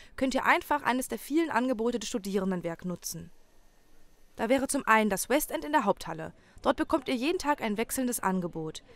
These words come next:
Egal ob Pasta, Pizza oder Burger, hier ist für wirklich jeden was dabei. Vegetarische Gerichte, eine große Salattafel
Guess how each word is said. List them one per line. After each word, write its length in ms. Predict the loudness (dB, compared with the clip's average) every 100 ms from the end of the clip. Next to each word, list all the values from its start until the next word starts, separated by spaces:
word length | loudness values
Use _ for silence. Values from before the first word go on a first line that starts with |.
| -20 -10
Egal 200 | 2 4
ob 120 | 4
Pasta, 440 | 4 4 4 0 0
Pizza 500 | 2 0 2 2 4
oder 120 | 2
Burger, 440 | 4 6 6 4 4 -6 -8
hier 140 | -4
ist 120 | -2 -2
für 140 | 0
wirklich 300 | 0 -2 -2
jeden 260 | -2 0 0
was 200 | -2 -2
dabei. 380 | -4 -4 -6 -10 -16 -20 -6
Vegetarische 640 | -2 -2 0 2 4 2 -2
Gerichte, 560 | 0 0 0 0 0 0
eine 200 | -2 -2
große 400 | -4 -2 0 2
Salattafel 880 | 2 4 4 4 4 4 4 2